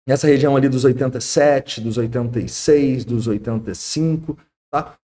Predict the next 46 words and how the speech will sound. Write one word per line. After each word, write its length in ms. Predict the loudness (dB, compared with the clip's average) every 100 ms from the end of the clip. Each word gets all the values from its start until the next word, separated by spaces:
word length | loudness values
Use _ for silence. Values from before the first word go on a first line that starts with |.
| -16
Mas 100 | -2
como 140 | 2
eu 60 | 2
disse, 220 | 0 -4
como 200 | -2 0
a 20 |
gente 420 | 0 -4 -6 -8
esticou 600 | -8 -8 -8 -6 4 4
demais, 580 | 4 0 0 -2 -6 -12 -6
não 220 | 0 4
vai 80 | 4
ser 120 | 2
uma 120 | 0
zona 220 | 0 -2 -2
que 60 |
eu 20 | -4
vou 100 | -2
tá 140 | -4
tão 300 | -2 -2 -2
de 120 | 2
olho 180 | 4 4
pra 120 | 0
tomada 340 | -4 -4 -4 -6
de 140 | -6
decisões. 600 | -8 -6 -4 -2 -2 -4 -8 _ _ _ _
Eu 60 | 2
realmente 360 | 4 4 0
tô 80 | -4
torcendo 460 | -4 -4 -2 -2 0
pra 320 | 0 2 2
ver 140 | 2
o 40 | 0
Bitcoin 380 | 0 -6 -4 -2
ali 200 | -2 -2
nos 180 | -2
oitenta 420 | -2 -4 -6 -4 -6
e 40 |
três, 440 | -2 -2 -2 -4 -4
onde 200 | 0 0
eu 40 |
devo 220 | 2 2
fazer 380 | 0 -2 -2 -4
compras 380 | 0 0 0 -2
em 80 | -2
várias 340 | 0 0 2
altcoins, 560 | 0 -2 -6 -6 -6